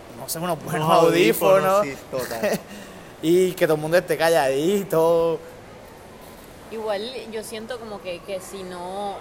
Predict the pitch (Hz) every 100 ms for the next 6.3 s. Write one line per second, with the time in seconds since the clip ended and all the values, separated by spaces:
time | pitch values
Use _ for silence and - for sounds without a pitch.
0 | 190 190 185 190 196 185 180 185 - 185
1 | 190 214 208 196 185 180 202 196 185 190
2 | 180 165 - 202 180 175 175 185 208 233
3 | - - - 196 196 190 190 - - -
4 | 214 208 220 233 233 214 190 170 - -
5 | 180 175 185 - - - - 190 185 -
6 | - 175